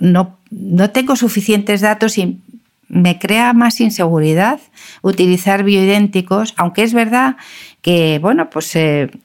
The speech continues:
las personas que los están aplicando,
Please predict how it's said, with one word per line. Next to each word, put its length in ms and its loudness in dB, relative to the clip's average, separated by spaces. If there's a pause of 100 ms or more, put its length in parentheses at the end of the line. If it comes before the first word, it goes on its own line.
las 220 -6
personas 500 -2
que 560 0
los 180 -4
están 240 -4
aplicando, 920 0